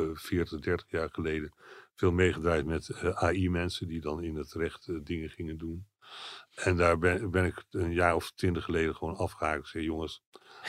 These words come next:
laat nou eens een keertje eerst zien, eh, iets wat werkt." Want ze waren eindeloos met theoretische discussies bezig.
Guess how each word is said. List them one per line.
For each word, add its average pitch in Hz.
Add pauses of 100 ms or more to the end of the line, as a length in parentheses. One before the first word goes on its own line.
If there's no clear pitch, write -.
laat 85
nou 92
eens 90
een -
keertje 90
eerst 92
zien, 87
eh, 98
iets 98
wat 78
werkt." 92 (340)
Want 80
ze 85
waren 90
eindeloos 95
met 87
theoretische 82
discussies 73
bezig. 76